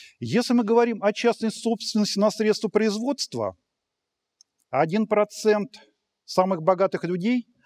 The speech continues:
обладает пятьюдесятью процентами всей собственности в мире. Как к этому относиться? Естественно, отрицательно. Но внутри вот этой категории стран –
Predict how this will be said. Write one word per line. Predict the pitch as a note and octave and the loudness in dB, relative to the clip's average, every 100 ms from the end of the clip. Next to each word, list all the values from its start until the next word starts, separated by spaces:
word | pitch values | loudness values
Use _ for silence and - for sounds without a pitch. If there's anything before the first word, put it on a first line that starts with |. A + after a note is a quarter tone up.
| - | -4
обладает | D3 D3+ E3+ F3+ E3+ A#3+ A#3+ - - | 0 2 2 2 2 -2 -2 -6 -8
пятьюдесятью | F3+ - E3+ - E3+ | -8 -6 -6 -6 -4
процентами | E3 E3+ - A#3+ A#3 G#3 | -2 -2 0 -2 0 -2
всей | F#3+ - G#3+ | -4 -2 -4
собственности | - G#3 - F3+ F#3 - | 0 -2 -2 -4 -6 -4
в | F#3+ F3 | -4 -2
мире. | F3 B2 - _ _ _ _ _ _ _ _ _ _ _ _ _ _ _ _ | -2 -4 -6 _ _ _ _ _ _ _ _ _ _ _ _ _ _ _ _
Как | G3+ F3+ - - | 2 2 0 -8
к | - | 0
этому | G3+ G#3 G3+ | 2 2 0
относиться? | F#3+ F#3 F#3+ - E3 - - G2+ - | 0 0 -2 -2 -8 -8 -10 -12 -10
Естественно, | A#2+ F3 - - A3+ G#3+ - E3 E3+ E3 | -6 -4 -4 -2 0 0 -2 -4 -2 -2
отрицательно. | D#3+ E3 E3 - F#3 D3 C3 G#2+ G#2 - _ - - | -2 -4 -6 -2 0 0 -2 -10 -12 -16 _ -20 -6
Но | E3 A3+ | 0 2
внутри | B3 B3 B3+ A#3+ G#3+ | 2 2 2 0 0
вот | G3+ A3 | 2 2
этой | A#3 - F#3+ D#3 | 0 0 -2 -2
категории | - F#3 A3 F#3 F#3 G#3 D#3 - | -4 -2 -2 -2 2 2 2 -4
стран – | - - G#3 C4+ B3+ | -14 -2 0 2 0